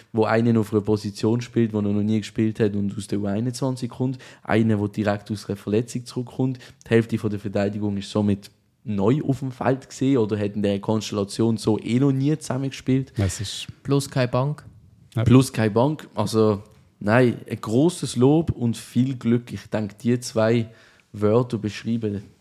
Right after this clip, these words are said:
Speaker 1: den Match
Speaker 2: Ja,
Speaker 1: relativ
Speaker 2: absolut.
Speaker 1: gut.
Speaker 2: Und ich bin einfach froh, weil ich einfach Angst hatte, wenn wir jetzt einen Match verlieren,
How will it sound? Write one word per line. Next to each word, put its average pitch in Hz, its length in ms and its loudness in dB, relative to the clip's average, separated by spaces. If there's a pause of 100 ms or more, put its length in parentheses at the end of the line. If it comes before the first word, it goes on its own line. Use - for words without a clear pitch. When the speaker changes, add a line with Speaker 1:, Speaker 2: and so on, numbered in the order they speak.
(120)
Speaker 1:
den 101 100 -4
Match - 500 -10
Speaker 2:
Ja, 104 140 4
Speaker 1:
relativ 104 360 -2
Speaker 2:
absolut. - 40 -12
Speaker 1:
gut. 110 220 -4
Speaker 2:
Und 131 80 10
ich 127 100 8
bin 151 100 10
einfach 127 200 6
froh, 151 340 8
weil 143 140 6
ich 131 120 8
einfach 127 220 4
Angst 139 380 6
hatte, 131 140 6
wenn 123 100 6
wir 117 60 8
jetzt 120 100 2
einen 117 80 6
Match 123 180 2
verlieren, 127 320 4